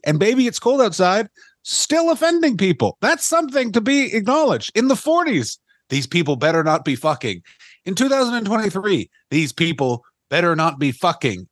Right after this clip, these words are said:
Ve-, very different reasons why we don't want them to be fucking, but still, that's neat, that's impressive. Nothing is controversial for eighty years. Eighty years ago, if someone was in blackface, they'd be like,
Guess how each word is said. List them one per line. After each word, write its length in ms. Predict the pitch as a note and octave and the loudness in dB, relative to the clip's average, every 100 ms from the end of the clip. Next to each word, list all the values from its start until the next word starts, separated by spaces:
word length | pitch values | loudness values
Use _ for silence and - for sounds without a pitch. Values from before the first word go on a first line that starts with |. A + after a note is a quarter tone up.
| D3 | -8
Ve-, 280 | C3+ F#3+ F3+ | -2 -2 -2
very 420 | C#3 A2 D3+ F#3+ | -6 -2 0 0
different 300 | F#3+ F3+ F#3 | 0 -2 0
reasons 300 | G3 F#3 E3 | 0 0 0
why 120 | F#3 | 0
we 120 | F3+ | 0
don't 100 | F#3 | 0
want 140 | F#3+ F#3 | 0 -2
them 100 | F3 | 0
to 80 | F3 | 0
be 80 | |
fucking, 480 | E3+ G#3+ A#3 D3 D#3 | 0 0 0 -2 -2
but 220 | C3 F3 | -2 -4
still, 440 | - G#3+ B3+ F3 G2 | -2 0 2 0 0
that's 260 | F3 B3 - | -2 -2 -2
neat, 240 | A#3+ A#3+ | -2 0
that's 220 | E3+ C#4 | 0 0
impressive. 600 | D#4+ A#3 - C4+ G3+ E3+ | 0 0 0 0 0 0
Nothing 300 | D#3+ C#4 F4+ | 0 0 0
is 80 | E4+ | 0
controversial 600 | - B3 G#3+ G3+ A3+ G#3+ | 0 -2 0 0 0 -2
for 200 | F#3+ G3+ - | -2 -4 0
eighty 240 | G3+ A3+ | 0 2
years. 320 | G3+ A3+ D3 - - - - - | 2 2 0 -4 -18 -20 -20 -8
Eighty 240 | - F4+ G4 | -2 0 2
years 240 | E4 D#4+ | 2 0
ago, 300 | C4+ A3+ G#3 | 0 0 0
if 80 | F3 | 0
someone 260 | G3+ A3+ G#3+ | 0 0 2
was 140 | F#3 | 0
in 100 | F3 | 0
blackface, 560 | D3 A3 C#4+ F#3 C3+ - | 0 0 0 0 0 0
they'd 160 | D3+ | 0
be 140 | C#3+ D3 | 0 2
like, 280 | C#3+ B2+ | 2 0